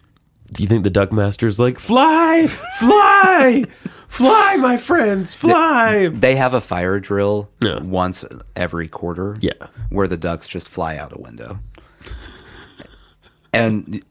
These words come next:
Speaker 2: just in case you're curious, the Duckmaster is left to burn. <laughs>
Speaker 1: Everyone else dies.
Speaker 2: Yeah.
Speaker 1: <laughs> Oh, no, the Duckmaster goes down with his ship.
Speaker 2: Yeah, yeah.
Speaker 1: For sure.
Speaker 2: He, he, uh, he just watches them fly out the window and goes, "I trained you well!" And then he's engulfed in flames.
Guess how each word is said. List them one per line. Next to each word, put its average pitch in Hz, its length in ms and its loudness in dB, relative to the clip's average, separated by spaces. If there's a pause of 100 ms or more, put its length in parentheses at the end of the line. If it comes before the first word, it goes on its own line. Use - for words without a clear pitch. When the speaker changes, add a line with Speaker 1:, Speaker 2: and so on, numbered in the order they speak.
(140)
Speaker 2:
just - 260 -4
in 101 100 -2
case 95 220 -2
you're 87 120 -6
curious, 87 380 -6
the 95 120 -4
Duckmaster 87 640 -6
is 78 120 -12
left - 260 -14
to - 60 -16
burn. - 220 -14 (280)
<laughs> - 360 -2
Speaker 1:
Everyone 117 300 2
else 104 220 0
dies. 113 480 0
Speaker 2:
Yeah. 117 100 0 (540)
Speaker 1:
<laughs> - 60 -20 (300)
Oh, 165 140 6
no, 151 160 4
the 120 100 2
Duckmaster 156 600 0
goes 113 220 0
down 110 200 2
with 92 100 -2
his 101 120 -4
ship. 90 280 -2
Speaker 2:
Yeah, 101 280 2
yeah. 107 240 -4
Speaker 1:
For 156 220 2
sure. 113 360 0 (840)
Speaker 2:
He, 123 260 -2 (120)
he, 123 240 -2
uh, 110 280 0
he 113 180 -6
just 110 220 -8
watches 110 300 -2
them 113 120 -4
fly 104 180 -4
out 104 140 -2
the 107 60 -4
window 98 260 -4
and 98 80 -6
goes, - 160 -2
"I 208 200 2
trained 262 560 0
you 277 160 2
well!" 285 640 2
And 123 180 -2
then 110 80 -2
he's 107 160 -2
engulfed - 360 -10
in - 120 -18
flames. - 380 -16